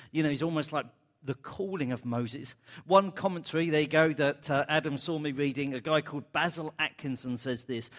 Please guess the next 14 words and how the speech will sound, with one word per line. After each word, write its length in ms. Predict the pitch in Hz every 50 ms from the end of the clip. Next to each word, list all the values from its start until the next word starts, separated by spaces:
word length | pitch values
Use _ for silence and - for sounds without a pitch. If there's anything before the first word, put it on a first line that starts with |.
| - - -
"This 400 | 131 135 185 220 202 - - - - -
is 220 | 190 170 - -
one 160 | 175 175 170
of 100 | 165 135 -
the 100 | - 160
greatest 800 | - - 151 147 185 185 208 - - - 220 208 - - - _ - - - - -
and 320 | - 165 170 170 170 160 160
most 400 | 160 160 156 - - - - -
pregnant 720 | - - - - 196 196 - - - 190 190 160 - -
chapters 560 | - - 185 - - - - 151 143 120 127
of 120 | 131 113
the 120 | 143 147 143
Old 180 | 147 143 147
Testament." 540 | - - 160 151 - - 139 131 123 104 -